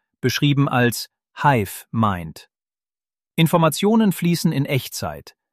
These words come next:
Standards entwickeln sich automatisch weiter, Produktzyklen verkürzen sich stark.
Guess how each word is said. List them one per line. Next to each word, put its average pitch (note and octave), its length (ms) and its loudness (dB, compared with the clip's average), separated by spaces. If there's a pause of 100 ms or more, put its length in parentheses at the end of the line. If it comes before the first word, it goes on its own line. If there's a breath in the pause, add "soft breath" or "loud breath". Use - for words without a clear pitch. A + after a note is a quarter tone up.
(140)
Standards C3+ 680 2
entwickeln B2 440 0
sich A2 240 -2
automatisch A2 680 0
weiter, A#2 460 2 (400)
Produktzyklen B2+ 840 2
verkürzen B2 560 0
sich A#2+ 180 -4
stark. - 540 -4